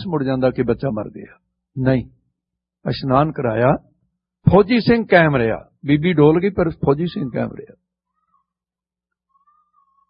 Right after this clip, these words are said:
ਬਸਤਰ ਪਾਏ, ਲਪੇਟਿਆ,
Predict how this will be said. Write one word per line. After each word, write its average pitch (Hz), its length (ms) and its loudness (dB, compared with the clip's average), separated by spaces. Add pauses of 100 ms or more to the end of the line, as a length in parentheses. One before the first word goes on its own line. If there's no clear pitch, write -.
(1500)
ਬਸਤਰ 143 360 2
ਪਾਏ, 156 360 4 (1200)
ਲਪੇਟਿਆ, 156 580 4